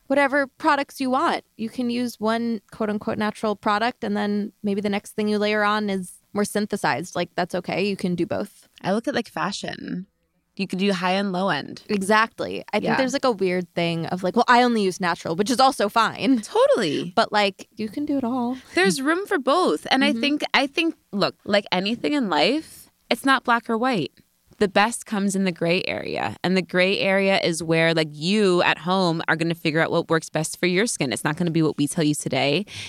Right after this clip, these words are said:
Speaker 2: It's gonna be what you've learned over a lifetime, mixed with what you're gonna learn today, mixed with what you're gonna learn tomorrow. And with all of that stuff, you're gonna figure out what's best for you.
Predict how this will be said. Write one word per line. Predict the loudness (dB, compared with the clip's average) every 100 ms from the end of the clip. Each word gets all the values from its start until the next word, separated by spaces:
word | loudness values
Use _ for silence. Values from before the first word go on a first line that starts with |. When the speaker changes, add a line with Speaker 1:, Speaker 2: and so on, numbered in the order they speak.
| -6
Speaker 2:
It's | -4
gonna | 0 0
be | 2 2
what | 2
you've | 0 0 2
learned | 0 0 2
over | 0 2
a | 2
lifetime, | 2 0 -2 -2 0 0 0 -4 -10 _ -2
mixed | 0 0 -2
with | -2 -2
what | -2
you're | 0
gonna | 0 0
learn | -2 -4
today, | -4 0 2
mixed | 2 0 -2
with | 0
what | 0
you're | 2 2
gonna | 2
learn | 2
tomorrow. | 2 4 4 2 0 -2 0
And | 2 2 -2 -8
with | -2 2 4
all | 4 0
of | 0
that | -2 -4
stuff, | -2 -2 -2
you're | -2
gonna | -2
figure | 0 0
out | 0
what's | -2 -4
best | -6 -6 -4
for |
you. | 0 0 0 -4